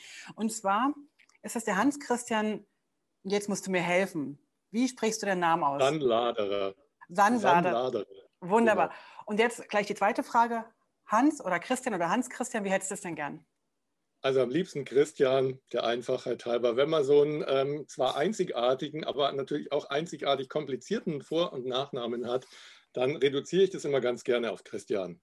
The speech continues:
Speaker 2: Das ist
Speaker 1: Wunderbar.
Speaker 2: die handliche Variante.
Speaker 1: Danke dir, Christian, dass du das gleich von Anfang an klargestellt hast. Ich habe schon gedacht, muss ich jetzt jedes Mal Hans Christian sagen? Hätte ich natürlich gern gemacht. Also herzlich willkommen, dass du dabei bist. Freue ich mich sehr.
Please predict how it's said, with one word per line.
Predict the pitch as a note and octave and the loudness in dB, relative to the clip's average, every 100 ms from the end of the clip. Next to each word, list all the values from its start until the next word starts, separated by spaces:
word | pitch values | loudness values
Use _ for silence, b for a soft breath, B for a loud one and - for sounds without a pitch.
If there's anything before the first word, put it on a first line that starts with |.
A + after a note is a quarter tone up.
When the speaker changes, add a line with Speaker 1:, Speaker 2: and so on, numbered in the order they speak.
| _ | _
Speaker 2:
Das | - - | -16 -10
ist | C#3 | 0
Speaker 1:
Wunderbar. | G3+ G3 F3 | 2 4 2
Speaker 2:
die | B2 | -2
handliche | G#2+ G#2 | -4 -6
Variante. | G2+ - - - - _ B B B B - | -8 -12 -18 -18 -20 _ B B B B -2
Speaker 1:
Danke | F#3+ G#3+ | 0 2
dir, | G3 | 2
Christian, | F#3 G3 F#3+ F3 | 0 -2 0 0
dass | E3+ | 0
du | F#3+ | 0
das | F3+ - | -2 -2
gleich | F3+ F#3 | -2 0
von | G#3 | -2
Anfang | - F#3 F#3+ | -4 -4 -4
an | E3+ E3+ | -4 -4
klargestellt | - E3 G3+ G3+ | 0 0 0 -2
hast. | G3 G3 | -4 -4
Ich | F#3+ | -6
habe | F#3+ | -6
schon | G#3 | -4
gedacht, | F3 F#3 F#3 | -4 -4 -6
muss | F3+ F#3 | -10 -8
ich | G3 | -6
jetzt | F#3+ | -6
jedes | F#3 G#3+ G#3+ | -6 -6 -6
Mal | F#3 | -4
Hans | G3 - | -4 -6
Christian | - G#3 A#3+ G3+ | -8 -6 -4 0
sagen? | G3+ G3+ B B B | 0 -2 B B B
Hätte | - F3 | -6 -4
ich | E3+ | -4
natürlich | E3 E3+ - | -6 -6 -4
gern | D3+ | -4
gemacht. | D#3+ D#3 - - B B B B | -4 -8 -12 -20 B B B B
Also | G3+ | 0
herzlich | F3+ A3+ B3+ | 0 -2 -2
willkommen, | A#3 A3+ B3 G#3+ | -6 -2 -2 0
dass | G#3 | -2
du | A3+ G#3 G3+ - _ _ | -2 -6 -6 -12 _ _
dabei | F3+ E3+ C#3+ D#3 | -4 -2 -2 -2
bist. | E3+ E4+ - _ | -2 -4 -4 _
Freue | - F#3 F3+ | -4 0 0
ich | |
mich | F3+ E3 | -2 -8
sehr. | E3+ F3+ D4+ | -4 -2 -2